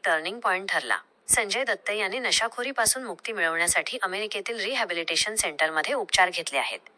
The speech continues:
त्याचे वडील सुनील दत्त यांनी त्याला अमेरिकेत नेले. त्या उपचारादरम्यान त्याला शारीरिक आणि मानसिक आव्हानांचा सामनाही करावा लागला आहे.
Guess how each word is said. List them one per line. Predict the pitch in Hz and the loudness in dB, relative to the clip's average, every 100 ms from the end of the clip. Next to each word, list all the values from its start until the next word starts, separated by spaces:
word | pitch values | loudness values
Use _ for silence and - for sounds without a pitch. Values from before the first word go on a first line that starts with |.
| - - - | -20 -18 -4
त्याचे | - 202 208 | 0 4 4
वडील | 165 151 143 - | 4 4 0 -2
सुनील | - 226 196 | 0 2 0
दत्त | 202 143 - 120 - | 0 -2 -2 -6 -4
यांनी | 202 196 240 | -2 -2 0
त्याला | 277 302 254 | 2 2 2
अमेरिकेत | 180 185 196 240 - | 0 0 -2 -4 -4
नेले. | 147 107 - - - - | -6 -6 -14 -20 -20 0
त्या | 285 | 4
उपचारादरम्यान | 302 220 - 226 247 202 170 220 | 4 4 4 6 6 6 4 4
त्याला | 226 202 | 4 6
शारीरिक | 247 196 170 190 277 | 6 6 4 0 4
आणि | 214 269 | 4 6
मानसिक | 233 160 160 247 | 4 4 4 2
आव्हानांचा | 185 165 170 160 156 | 2 4 4 2 4
सामनाही | 226 196 151 151 226 | 6 6 4 -2 2
करावा | 208 165 147 | 6 6 6
लागला | 139 127 | 4 6
आहे. | 120 107 | 2 2